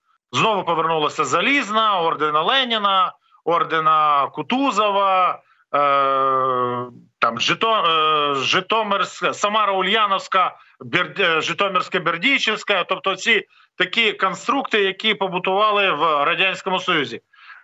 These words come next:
Е, цей указ, е, було розсекречено лише в дві тисячі дев'ятому році. Тобто вже від дев'яносто дев'ятого року формально ми можемо говорити, що Збройні Сили України потихеньку почали повертати, е, в радянську парадигму.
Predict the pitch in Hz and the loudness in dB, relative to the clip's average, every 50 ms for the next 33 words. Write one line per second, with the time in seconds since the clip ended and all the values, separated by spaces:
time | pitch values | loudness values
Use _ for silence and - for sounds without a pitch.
0 | _ - 160 156 151 - - 226 254 254 247 240 240 - 277 285 277 254 - - | _ -2 -2 -2 -2 -2 -2 -2 0 0 0 0 0 2 2 2 2 0 -2 -4
1 | - 233 226 226 220 220 214 208 202 190 180 151 175 208 220 220 208 208 202 - | -2 0 2 2 2 2 2 2 2 0 0 0 -2 0 0 2 0 0 -2 -2
2 | 208 202 240 247 254 247 - 226 214 202 202 - - 214 202 180 180 190 185 208 | -4 -2 -2 -2 -2 -2 -2 -2 -2 0 -2 0 0 -2 -2 0 -2 -2 0 0
3 | 196 - - 185 170 170 170 170 165 - 170 160 160 156 139 120 - - - _ | -2 0 0 0 0 2 0 0 0 -2 -2 0 0 0 0 0 -4 -10 -16 _
4 | _ _ _ _ - - - _ _ - 190 190 190 - 202 185 151 - - 202 | _ _ _ _ -20 -20 -20 _ _ -2 -2 -2 -2 -2 -2 -2 0 0 0 2
5 | 233 233 226 214 170 - - _ _ _ _ _ _ _ _ _ _ _ _ _ | 2 2 0 0 -2 -6 -12 _ _ _ _ _ _ _ _ _ _ _ _ _
6 | - - 135 160 202 185 160 190 202 202 202 214 202 202 - 196 180 196 196 202 | -8 -4 -2 -2 -2 0 0 0 0 2 0 0 -2 -2 -2 -2 0 0 0 0
7 | 196 196 208 208 226 262 302 320 - - 294 311 302 294 285 233 - - 196 185 | 0 0 0 0 0 0 0 -2 -2 -4 -2 0 0 0 0 -2 -2 -2 -2 -2
8 | 190 190 208 220 233 226 226 226 233 233 226 208 - _ _ _ _ _ _ 151 | 0 0 2 2 2 2 2 2 2 2 0 -2 -4 _ _ _ _ _ _ -4
9 | 170 190 196 190 170 180 185 185 165 170 185 190 196 202 190 - 185 - - 180 | -2 0 0 0 0 0 -2 0 0 0 0 0 0 0 0 -2 -2 -2 -2 -2
10 | 165 165 175 190 190 185 180 175 156 - 196 185 180 175 175 165 - - 185 202 | -2 -2 -2 0 0 0 -2 -4 -4 -2 -2 0 0 0 -2 0 -2 0 0 0
11 | 226 254 262 254 254 247 220 - - _ _ _ - 190 190 196 190 - 208 220 | 0 0 0 0 0 0 0 -2 -6 _ _ _ -4 -4 -2 -4 -2 0 0 0
12 | 220 208 - 196 175 190 180 - 190 190 196 190 - 185 165 151 151 - - 190 | 0 -2 -4 -6 -6 -4 -4 -2 -2 -2 -2 -2 -2 -2 -2 0 -2 0 0 -2
13 | 185 185 185 185 185 180 175 175 - _ _ _ _ _ - 147 147 143 143 135 | -2 0 0 0 0 0 0 -2 -6 _ _ _ _ _ -2 0 2 2 0 0
14 | 135 123 135 160 180 170 180 185 175 156 - - 170 151 170 165 165 156 156 147 | -2 -2 0 0 2 2 2 0 0 -2 -4 -6 -4 0 0 0 0 0 0 -2
15 | 127 - | -2 -4